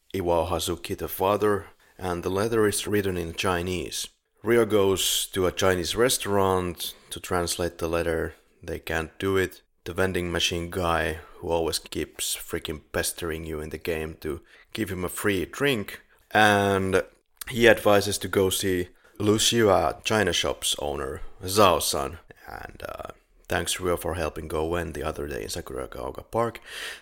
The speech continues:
The letter's characters are reversed and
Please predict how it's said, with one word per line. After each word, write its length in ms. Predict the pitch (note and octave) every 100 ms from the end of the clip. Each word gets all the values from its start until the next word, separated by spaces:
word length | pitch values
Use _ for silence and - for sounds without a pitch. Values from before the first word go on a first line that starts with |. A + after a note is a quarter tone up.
| _
The 100 | -
letter's 760 | A2 C3+ C3+ G#2+ - - - - - - -
characters 480 | A2 G#2 - F2+ -
are 160 | F2+ F2
reversed 680 | F2+ F2 G#2+ F2+ - -
and 200 | D2 D#2+